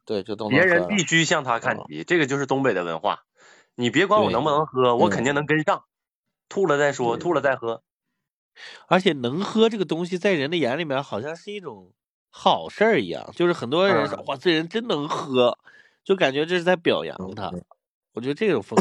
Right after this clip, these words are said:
Speaker 3: 气不太好。呃。
Speaker 1: 但其实就是每个人的性格不太一样。要我一直说的就是，真正需要改变的是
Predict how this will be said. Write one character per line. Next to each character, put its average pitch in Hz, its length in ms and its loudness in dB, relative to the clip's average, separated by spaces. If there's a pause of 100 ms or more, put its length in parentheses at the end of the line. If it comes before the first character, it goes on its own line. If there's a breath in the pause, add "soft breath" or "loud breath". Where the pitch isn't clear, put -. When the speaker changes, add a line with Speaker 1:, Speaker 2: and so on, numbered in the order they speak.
Speaker 3:
气 107 80 -10
不 - 100 -20
太 95 160 -12
好。 - 180 -20 (600)
呃。 - 340 -14 (180)
Speaker 1:
但 185 200 6
其 - 240 2
实 135 220 4
就 160 140 8
是 151 200 0
每 110 180 0
个 117 140 6
人 101 120 4
的 110 120 0
性 110 320 -8
格 95 200 0
不 - 140 -10
太 117 180 -6
一 87 120 -16
样。 101 300 -12 (120)
要 180 220 4
我 139 60 0
一 196 100 -8
直 147 120 -8
说 143 240 -10
的 123 80 -14
就 123 140 -12
是， 110 260 -12
真 185 200 -2
正 208 120 0
需 175 200 -8
要 180 100 2
改 - 180 -2
变 165 220 2
的 139 100 -4
是 143 380 -8